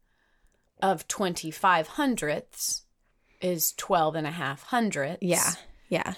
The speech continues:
Speaker 1: Which means you have twelve hundredths, and then the next space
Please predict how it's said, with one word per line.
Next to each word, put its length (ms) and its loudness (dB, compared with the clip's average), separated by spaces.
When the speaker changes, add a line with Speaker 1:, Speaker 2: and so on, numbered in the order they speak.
Speaker 1:
Which 560 2
means 320 2
you 100 -2
have 300 2
twelve 380 4
hundredths, 800 0
and 240 0
then 220 0
the 160 -2
next 640 0
space 760 0